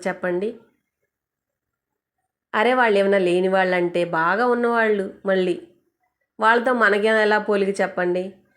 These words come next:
కానీ ఆడవాళ్ళ బుద్ధి అలా ఉంటుందన్నమాట. అందరినీ కాదండి బాబు, ఈ కొంతమంది నేను, నేను ఫేస్ చేసిన వాళ్ళని, మిగతా వాళ్ళని కాదు.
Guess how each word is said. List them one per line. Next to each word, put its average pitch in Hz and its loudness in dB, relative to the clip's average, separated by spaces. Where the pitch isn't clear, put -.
కానీ 190 0
ఆడవాళ్ళ 180 2
బుద్ధి 175 -4
అలా 170 0
ఉంటుందన్నమాట. 160 -6
అందరినీ 202 0
కాదండి 185 2
బాబు, 170 -2
ఈ 160 -4
కొంతమంది 170 -4
నేను, 165 -6
నేను 214 4
ఫేస్ 226 2
చేసిన 208 0
వాళ్ళని, 160 0
మిగతా 170 -2
వాళ్ళని 165 -2
కాదు. 165 -4